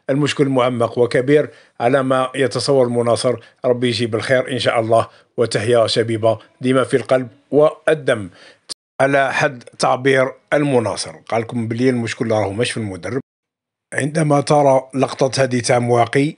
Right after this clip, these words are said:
يعني هنا راه يدخل عمراني في هذه، صدقوني بلي ها شباك فارغة. لقطة صورة اليوم هادو كون جات البين ماش متليها بالمونديال، يحطوها صورة اليوم، يعني ها شباك فارغة تبين لك بلي اللاعبين راهم ماش مركزين،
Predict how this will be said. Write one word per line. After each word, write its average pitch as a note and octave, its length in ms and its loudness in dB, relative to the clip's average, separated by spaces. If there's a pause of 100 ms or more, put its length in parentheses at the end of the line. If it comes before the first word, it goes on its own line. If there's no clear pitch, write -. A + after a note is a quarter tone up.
(240)
يعني C3+ 260 0
هنا B2 240 0
راه A2+ 120 0
يدخل A#2+ 320 -2
عمراني A#2 440 2
في A#2 180 0
هذه، G2+ 340 -4 (200)
صدقوني B2 560 -4
بلي A#2 240 -2
ها A2 100 0
شباك G#2+ 380 -4
فارغة. G#2 440 -4
لقطة A#2+ 400 -2
صورة C#3+ 400 2
اليوم A#2+ 420 0 (260)
هادو D3 220 4
كون D3 220 4
جات D3 220 2
البين C#3 460 2
ماش C#3 200 2
متليها C3 420 2
بالمونديال، C3 640 2 (120)
يحطوها C#3 380 2
صورة C3 320 2 (240)
اليوم، A#2+ 420 0 (140)
يعني C3+ 300 2
ها C3 160 2
شباك B2+ 380 0
فارغة B2 500 2 (320)
تبين B2+ 320 2
لك A#2+ 140 -4
بلي A#2+ 200 -2
اللاعبين A2+ 480 0 (160)
راهم A#2 180 2
ماش B2+ 240 0
مركزين، B2 580 -2